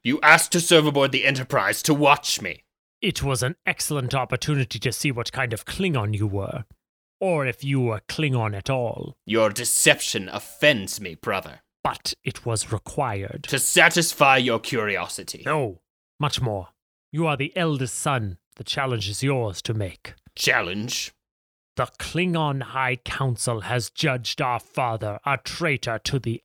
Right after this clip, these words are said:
Speaker 2: Empire.
Speaker 1: The family of a Klingon warrior is responsible for his actions, and he is responsible for theirs. If I fail in my challenge, I will be executed. Will you grant my leave, Captain?
Speaker 2: I scrolled too far. Sorry, <laughs> one second.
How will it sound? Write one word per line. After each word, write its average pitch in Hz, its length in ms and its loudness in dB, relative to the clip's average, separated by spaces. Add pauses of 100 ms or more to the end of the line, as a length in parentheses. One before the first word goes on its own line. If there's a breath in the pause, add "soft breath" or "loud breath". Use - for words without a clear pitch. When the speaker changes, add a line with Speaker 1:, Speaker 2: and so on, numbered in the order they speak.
Speaker 2:
Empire. 113 720 -2 (840)
Speaker 1:
The 131 80 2
family 151 520 6
of 120 100 4
a 110 80 2
Klingon 123 460 2
warrior 110 380 2
is 95 160 -4
responsible 135 680 4
for 113 200 0
his 110 220 -6
actions, 104 640 -2 (320)
and 139 200 2
he 156 160 8
is 135 120 4
responsible 131 680 2
for 104 160 -6
theirs. 101 480 0 (200)
If 160 200 6
I 175 100 12
fail 170 380 8
in 143 100 2
my 113 140 2
challenge, 110 580 2
I 156 160 12
will 147 180 6
be 131 160 2
executed. - 800 -4 (400)
Will 156 180 6
you 156 140 6
grant 123 340 4
my 113 120 2
leave, 101 260 -4
Captain? 87 400 -4 (640)
Speaker 2:
I 123 60 -6
scrolled 107 460 -4
too 110 140 -4
far. 104 280 -4
Sorry, 104 320 -4
<laughs> - 0 -
one - 260 -4
second. 117 420 -6